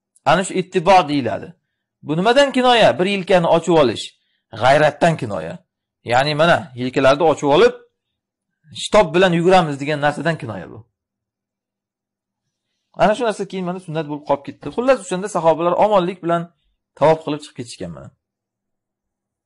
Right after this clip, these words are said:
Endi shuni ham eslatib o'tamiz, mana qarang. Ka'ba kofirlar qo'lidamidi? Ka'bani atrofida uch yuz oltmish ta but bor edi.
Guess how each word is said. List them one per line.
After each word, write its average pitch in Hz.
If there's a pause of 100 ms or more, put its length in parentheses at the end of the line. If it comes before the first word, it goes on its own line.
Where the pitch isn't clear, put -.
(440)
Endi 175
shuni 185
ham 185
eslatib 170
o'tamiz, 101
mana 76
qarang. - (720)
Ka'ba 170
kofirlar 185
qo'lidamidi? 180 (720)
Ka'bani 185
atrofida 190
uch 185
yuz 190
oltmish 196
ta 214
but 156
bor 294
edi. 202